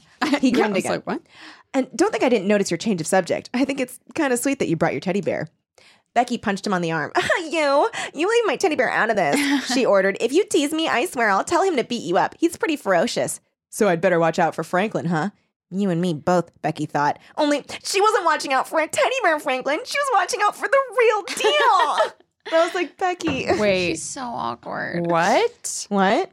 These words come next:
Speaker 1: That is not what my book says.
Speaker 3: Wait, really?
Speaker 2: Wait, really?
Speaker 3: What
Speaker 2: So I
Speaker 3: page
Speaker 2: have an
Speaker 3: are you
Speaker 2: updated
Speaker 3: at?
Speaker 2: version then. What does your
Speaker 1: Wait,
Speaker 2: book say?
Speaker 1: so, okay, read, read that.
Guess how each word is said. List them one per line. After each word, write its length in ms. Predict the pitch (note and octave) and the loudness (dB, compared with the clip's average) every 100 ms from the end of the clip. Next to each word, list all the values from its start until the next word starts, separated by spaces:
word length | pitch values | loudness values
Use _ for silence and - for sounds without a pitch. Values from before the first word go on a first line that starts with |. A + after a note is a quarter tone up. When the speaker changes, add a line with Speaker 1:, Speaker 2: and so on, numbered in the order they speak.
| _ _ _ _ | _ _ _ _
Speaker 1:
That 200 | G3 A3 D#4+ | -2 0 2
is 260 | E4+ - - | 0 -4 -2
not 460 | F3+ F#3 E3 D#3+ E3+ | 2 4 2 2 0
what 160 | F3+ | 0
my 180 | F3 D#3+ | 0 -2
book 280 | D#3 E3 - | -4 -6 -6
says. 220 | - A3 | -6 -2
Speaker 3:
Wait, 220 | D#4 C#4+ - F#3 | 0 0 -2 -2
really? 340 | G#3+ A#3+ G4+ B4 | 0 0 0 0
Speaker 2:
Wait, 220 | G#3 A3 G3+ | 2 2 4
really? 220 | G#3 A#3+ | 4 4
Speaker 3:
What 80 | A3+ | 4
Speaker 2:
So 60 | |
I 100 | G#3 | 4
Speaker 3:
page 60 | B3 | 2
Speaker 2:
have 100 | D#4+ | 2
an 100 | - | 2
Speaker 3:
are 100 | G3+ | 2
you 40 | F3+ | 2
Speaker 2:
updated 220 | G3 F3+ | 2 2
Speaker 3:
at? 20 | |
Speaker 2:
version 420 | E3 F#3+ D#3+ C3+ | 0 -2 -2 -6
then. 360 | G2 D2 E2 F#3 _ _ _ _ | -10 -12 -12 -12 _ _ _ _
What 120 | G3+ A#3+ | 0 2
does 100 | A3+ | 4
your 100 | E4+ | 2
Speaker 1:
Wait, 40 | |
Speaker 2:
book 100 | B3 | 2
say? 220 | - E3 B3+ | 0 0 2
Speaker 1:
so, 280 | A#3 G3+ - _ _ - - | 2 0 -6 _ _ -10 -2
okay, 320 | B3+ A3+ F3+ - | 0 0 -2 -6
read, 380 | G#3 A3+ C4 C#4 _ _ _ - | -2 0 0 -4 _ _ _ -2
read 260 | A3+ C#4 | 0 2
that. 260 | G4 E4+ | 4 2